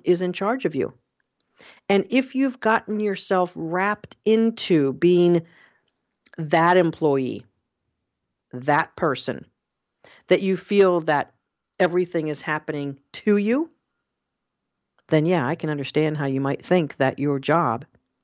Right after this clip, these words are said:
has put you in a situation where you're not in control. But I'm gonna suggest an alternative way of looking at it for you so that you can craft your dream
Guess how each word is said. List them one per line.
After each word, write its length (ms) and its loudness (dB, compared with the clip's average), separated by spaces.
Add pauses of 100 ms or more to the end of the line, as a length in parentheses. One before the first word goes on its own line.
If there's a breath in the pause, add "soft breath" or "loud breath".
(240)
has 200 0
put 260 -2
you 100 -2
in 80 -2
a 40 -4
situation 720 0
where 100 -2
you're 140 -4
not 220 -6
in 60 -8
control. 600 -2 (720 soft breath)
But 80 0
I'm 120 2
gonna 140 2
suggest 640 -2
an 180 -6
alternative 840 -2
way 200 0
of 220 -8
looking 340 -2
at 160 0
it 100 -4
for 260 -2
you 180 -2
so 180 0
that 120 2
you 120 2
can 160 -2
craft 640 -2 (340 loud breath)
your 200 0
dream 520 0